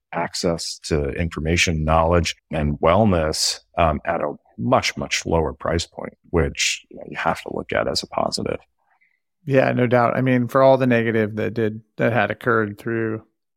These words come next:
Speaker 2: covid, and that's, that is actually a curiosity of mine when you sold your company, the yoga company, is, I mean, literally with, with different apps on my T V and through a pretty simple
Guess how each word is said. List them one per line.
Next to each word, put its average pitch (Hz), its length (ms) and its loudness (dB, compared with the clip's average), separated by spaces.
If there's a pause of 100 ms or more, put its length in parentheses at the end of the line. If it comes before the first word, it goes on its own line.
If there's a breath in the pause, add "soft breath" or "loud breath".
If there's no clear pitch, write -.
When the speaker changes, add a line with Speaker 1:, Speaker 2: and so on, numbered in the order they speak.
(120)
Speaker 2:
covid, 120 440 2
and - 160 -2
that's, 120 200 0
that 120 280 -2
is 123 80 -6
actually 117 320 -2
a 113 60 -4
curiosity 113 560 0
of 113 80 -4
mine 113 160 -2
when 113 100 -6
you 110 80 -10
sold 120 240 -4
your 120 100 -8
company, 117 600 -6
the 127 100 0
yoga 123 320 2
company, 117 460 -4
is, 107 240 -2 (540)
I 147 80 2
mean, 139 180 2
literally 127 460 6
with, 117 260 0 (160)
with 135 140 2
different 110 300 0
apps 120 340 0
on 110 300 -2 (120)
my 110 140 0
T 120 180 -2
V 117 400 -6 (240)
and 110 500 -2
through 117 440 0
a - 80 -4
pretty 120 320 -6
simple 113 520 -4